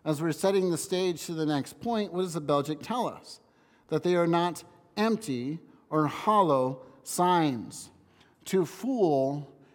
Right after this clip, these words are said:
and deceive us. Something very important. We don't want to say that God implements these signs because they're meaningless. This picture of being baptized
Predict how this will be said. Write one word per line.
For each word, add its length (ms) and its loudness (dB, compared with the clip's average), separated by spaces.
and 220 2
deceive 540 -2
us. 540 -10
Something 420 0
very 220 2
important. 680 -4
We 120 6
don't 280 6
want 160 2
to 80 0
say 460 2
that 240 0
God 360 2
implements 600 0
these 180 -6
signs 420 2
because 380 -4
they're 100 -2
meaningless. 680 -4
This 160 -6
picture 440 0
of 80 2
being 280 2
baptized 840 -4